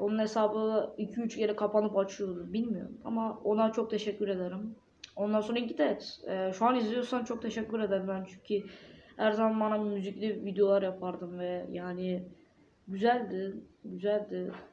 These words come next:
videoları. Ben genelde her zaman ben, benim kendi karakterimi çizmemi severim.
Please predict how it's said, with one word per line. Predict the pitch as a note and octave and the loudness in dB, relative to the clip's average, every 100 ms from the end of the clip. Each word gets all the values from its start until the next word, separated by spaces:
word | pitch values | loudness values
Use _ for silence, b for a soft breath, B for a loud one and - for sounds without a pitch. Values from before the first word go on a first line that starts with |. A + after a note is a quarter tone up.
| - | -10
videoları. | F#3+ F#3 F#3+ F3+ F#3 F#3+ | -6 -2 2 2 0 -2
Ben | F#3+ | -4
genelde | F#3 F#3+ G3 F#3 | -2 0 0 2
her | G#3 G3+ | 2 4
zaman | G3 F#3+ F#3+ F#3 | 2 2 2 2
ben, | G3 F3+ F#3+ G3+ | 0 -2 -6 -4
benim | G3 F#3 | -4 -2
kendi | G3 G3 F#3+ G3 F#3 F3 | -2 -2 0 0 0 -2
karakterimi | G3 F#3+ G3 F#3+ F#3+ | -2 0 0 -2 -4
çizmemi | G3+ F#3 F3+ F#3+ G#3 | -4 -4 -4 -4 -4
severim. | G3+ G3 F3+ G3+ C#4+ | -2 -2 -2 -4 -8